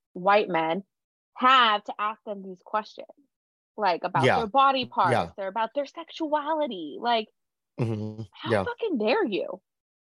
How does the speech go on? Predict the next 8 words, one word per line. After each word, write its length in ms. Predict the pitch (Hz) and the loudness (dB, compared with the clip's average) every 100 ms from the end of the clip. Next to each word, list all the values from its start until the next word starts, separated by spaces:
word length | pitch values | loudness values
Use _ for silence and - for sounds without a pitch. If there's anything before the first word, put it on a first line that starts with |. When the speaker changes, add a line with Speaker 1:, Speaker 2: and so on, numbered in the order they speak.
| _ _ - | _ _ -2
Speaker 1:
I 100 | 254 | 2
just, 160 | 285 | 4
Speaker 2:
Yeah. 180 | 269 85 - _ _ _ _ - | 4 2 -6 _ _ _ _ -2
Speaker 1:
I 120 | 247 | 0
just 140 | 247 | -2
can't 260 | - 277 254 | -6 -6 -6
believe 280 | 214 190 220 | -4 -2 2
it. 140 | 180 | 0